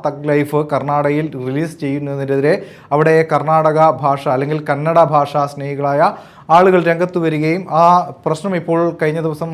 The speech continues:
ഹൈക്കോടതിയിൽ വരെ എത്തി. കർണാടക ഹൈക്കോടതി അതിരൂക്ഷമായാണ് കമൽഹാസനെ വിമർശിച്ചത്.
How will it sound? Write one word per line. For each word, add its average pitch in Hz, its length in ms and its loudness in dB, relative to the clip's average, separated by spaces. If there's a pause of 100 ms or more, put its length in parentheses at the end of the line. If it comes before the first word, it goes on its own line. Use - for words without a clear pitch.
ഹൈക്കോടതിയിൽ 151 600 -4
വരെ 151 200 -2
എത്തി. 147 200 -6 (460)
കർണാടക 208 400 4
ഹൈക്കോടതി 190 480 2 (160)
അതിരൂക്ഷമായാണ് 175 1200 -2
കമൽഹാസനെ 147 560 -2
വിമർശിച്ചത്. 147 480 -8